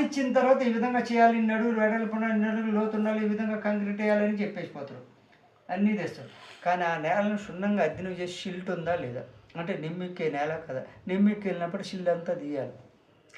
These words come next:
సిల్ట్ అంతా తీసేసి ఇసుక పోసి గట్టిగా చేసుకోవాలి. సిల్ట్ ఉంటే బంక, బంక ఉంటే రా-, సింక్ అయిపోద్ది, అంటే గోడ కుంగిపోద్ది. లేదు మా లూజ్ మట్టి, లూజ్ మట్టి అన్నప్పుడు ఆ లూజ్ మట్టిని కొంచెం తీసినప్పుడు గట్టిగా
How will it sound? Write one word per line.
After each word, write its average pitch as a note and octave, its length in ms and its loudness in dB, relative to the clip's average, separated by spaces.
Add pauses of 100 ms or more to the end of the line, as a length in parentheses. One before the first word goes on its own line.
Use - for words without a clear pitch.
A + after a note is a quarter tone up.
(120)
సిల్ట్ F#3+ 320 -4
అంతా F3 280 0
తీసేసి F3 400 -10
ఇసుక E3+ 260 -10
పోసి E3+ 300 -10
గట్టిగా D3 280 -8 (1000)
చేసుకోవాలి. C3 440 -10 (600)
సిల్ట్ A#3 400 -2
ఉంటే A3+ 140 6 (100)
బంక, E3 160 2 (100)
బంక G#3+ 260 0
ఉంటే A#3 220 4
రా-, E3+ 160 4 (240)
సింక్ G#3 220 -2
అయిపోద్ది, B2+ 280 -6 (100)
అంటే D#3+ 180 -8
గోడ F3 200 6
కుంగిపోద్ది. C3 400 -8 (600)
లేదు B3 300 10 (300)
మా G#3+ 80 4 (160)
లూజ్ C4+ 280 4
మట్టి, - 220 -2 (1400)
లూజ్ C#4 280 6
మట్టి C4+ 260 6
అన్నప్పుడు B3+ 360 2 (360)
ఆ - 20 8 (220)
లూజ్ A#3+ 340 2
మట్టిని G#3 360 0
కొంచెం F#3+ 280 -4
తీసినప్పుడు G3 460 -4
గట్టిగా G3+ 240 -2